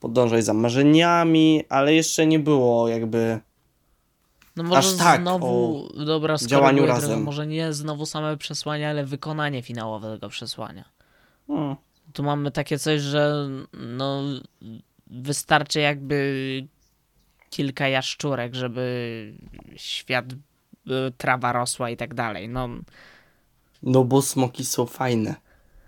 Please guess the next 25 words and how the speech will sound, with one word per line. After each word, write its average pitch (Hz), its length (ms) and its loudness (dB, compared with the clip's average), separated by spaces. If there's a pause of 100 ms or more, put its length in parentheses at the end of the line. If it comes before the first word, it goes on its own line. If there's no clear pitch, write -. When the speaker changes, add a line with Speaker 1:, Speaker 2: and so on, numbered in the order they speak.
(560)
Speaker 1:
Masz 123 120 -4
jakiś 131 260 0
problem? 120 640 2 (680)
Poza 185 200 4
tym 202 200 0
to 165 100 4
nie 147 120 6
było 127 200 2
przesłanie. 120 500 0
Dobra, 139 240 4
nie 165 120 4
chcę 160 200 -4
się 156 60 0
już 147 140 0
z - 60 -8
tobą 147 220 0
kłócić. 131 420 -2
Obejrzycie, 156 800 4
nie 147 160 4
obejrzycie, 139 540 -2
będziecie 131 380 -4
mieli 131 180 0
własne 127 280 0
Speaker 2:
Tak. 117 100 2
Speaker 1:
zdanie. 107 240 -2